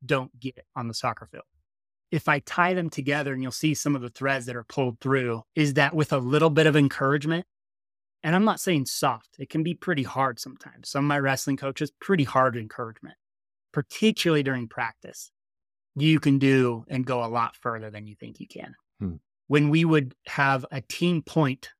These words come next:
Speaker 1: taken away from us as a wrestling team, it's an individual sport, but if you have a team point, say you threw your headgear afterwards, you get a minus team point,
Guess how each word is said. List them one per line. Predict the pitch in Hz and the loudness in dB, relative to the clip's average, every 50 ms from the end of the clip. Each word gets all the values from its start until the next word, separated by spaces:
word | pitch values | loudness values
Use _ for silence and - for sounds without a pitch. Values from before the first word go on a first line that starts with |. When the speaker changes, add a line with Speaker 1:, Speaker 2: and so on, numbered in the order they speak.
| _ _ - | _ _ -4
Speaker 1:
taken | - 151 147 - 143 131 | -2 -2 0 0 -2 -2
away | 127 131 135 131 | -2 -2 -2 -2
from | - - 135 127 | -4 -4 -6 -6
us | 127 120 117 - - - - _ _ _ - | -6 -6 -8 -12 -14 -16 -18 _ _ _ -12
as | 139 127 | -8 -6
a | 127 | -2
wrestling | 123 127 120 - - 120 113 | 0 0 0 -2 -4 -6 -6
team, | - - 117 113 113 113 - _ _ _ _ _ _ | -6 -8 -8 -8 -8 -10 -12 _ _ _ _ _ _
it's | - | 2
an | 147 | 2
individual | 160 156 147 139 147 127 139 127 | 4 4 4 4 2 2 2 0
sport, | 117 - - - 143 135 123 - _ _ | -2 -2 -2 0 2 2 0 -2 _ _
but | - 131 131 - | -14 -14 -14 -12
if | - - 147 - | -14 -12 -6 -2
you | 147 | -2
have | 135 123 | -2 -2
a | 117 | -4
team | - - 151 143 | -2 0 0 0
point, | - - 139 131 - - | 0 -2 -4 -4 -6 -4
say | - 156 | -2 -2
you | 151 143 | 0 0
threw | 131 - 143 147 | -2 -2 -2 -2
your | 143 131 120 | -2 -2 -2
headgear | - 139 139 127 131 135 123 | -2 -4 -4 -4 -4 -6 -4
afterwards, | 120 120 117 - - - 127 117 113 117 _ _ _ _ _ _ _ _ | -4 -6 -6 -8 -12 -20 -20 -20 -20 -20 _ _ _ _ _ _ _ _
you | - 147 | -6 -4
get | 143 143 139 | -4 -2 -2
a | 135 | 0
minus | 135 139 135 127 123 - - | 0 0 0 0 -2 -6 -8
team | - - 143 135 127 | -4 0 0 0 0
point, | - - 120 113 117 - | -2 -6 -8 -8 -10 -14